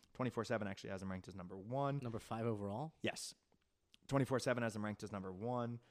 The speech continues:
Speaker 1: Uh, he ended up at Alabama, defensive end. He's from New Jersey. Penn State was the favorite for him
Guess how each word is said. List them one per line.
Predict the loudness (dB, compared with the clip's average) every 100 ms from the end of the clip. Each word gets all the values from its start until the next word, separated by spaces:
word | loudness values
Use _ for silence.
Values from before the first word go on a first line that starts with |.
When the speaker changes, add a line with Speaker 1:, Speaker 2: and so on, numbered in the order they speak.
| _ -4
Speaker 1:
Uh, | 0 0 -2
he | 0
ended | 4 4
up | 8
at | 10
Alabama, | 10 10 8 8 6 4 _ -20 -12
defensive | -4 0 2 4 4
end. | 4 4 2
He's | 0
from | 2 2 4
New |
Jersey. | 4 6 4 0 -4 -6 _ _ _ _ -2
Penn | 0
State | 2 2 2
was | 0
the | -2
favorite | -2 0 0 -2
for | -2 2 2
him | 2 0 0 -2